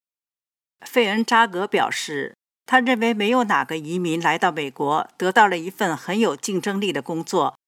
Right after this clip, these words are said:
然后会希望被解雇，离开这个国家，离开他的公寓、他的生活、他的朋友、孩子和所有的一切。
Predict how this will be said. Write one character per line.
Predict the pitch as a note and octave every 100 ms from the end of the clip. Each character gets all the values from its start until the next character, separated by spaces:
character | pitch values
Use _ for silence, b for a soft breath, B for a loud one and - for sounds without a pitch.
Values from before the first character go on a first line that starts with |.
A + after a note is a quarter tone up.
| _ _
然 | F3+ F#3
后 | G#3+
会 | G#3+ G#3+
希 | E3 - A3+
望 | G3
被 | E3+ F#3+
解 | C3+ - -
雇， | F3+ D#3 -
离 | D#3+ D#3+
开 | F#3+ G3 F#3
这 | F#3
个 | D3+
国 | B2 C#3+ C#3
家， | F#3+ F3+ - -
离 | D#3+ E3
开 | F#3+ E3+
他 | F#3
的 | F3 C#3
公 | G3+ G3
寓、 | G3 D3 -
他 | - F#3
的 | E3
生 | - G3+ F#3+
活、 | D3 C#3 D3 -
他 | F#3+
的 | F#3
朋 | D#3 C#3+ C#3
友、 | F3+ D3 - _ _
孩 | - D#3+
子 | E3+ F#3+ E3+ -
和 | D#3
所 | D#3+ - D#3+
有 | F#3+ B2+
的 | D3
一 | C#3+
切。 | C#3 - C#3+